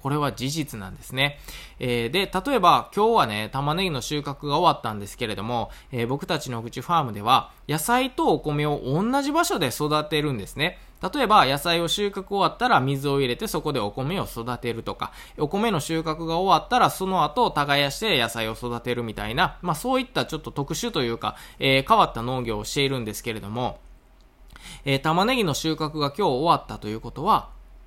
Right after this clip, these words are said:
今から水を入れてお米を植えるんです。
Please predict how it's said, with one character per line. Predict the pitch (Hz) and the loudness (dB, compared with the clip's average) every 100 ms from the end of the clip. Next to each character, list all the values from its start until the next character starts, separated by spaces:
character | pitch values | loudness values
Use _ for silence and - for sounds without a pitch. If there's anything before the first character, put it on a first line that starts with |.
| - | -10
今 | 117 120 | -6 -2
か | 131 | 2
ら | 123 117 - | 2 2 -4
水 | 123 123 139 | -6 -4 0
を | 123 | 0
入 | 123 | 0
れ | 110 | -2
て | 233 254 - - | -2 -4 -6 -10
お | 107 | -10
米 | - 139 196 | -4 -2 0
を | 220 202 | 0 2
植 | 202 | 2
え | |
る | 202 180 | 2 0
ん | 101 | -4
で | |
す。 | 90 - | -8 -14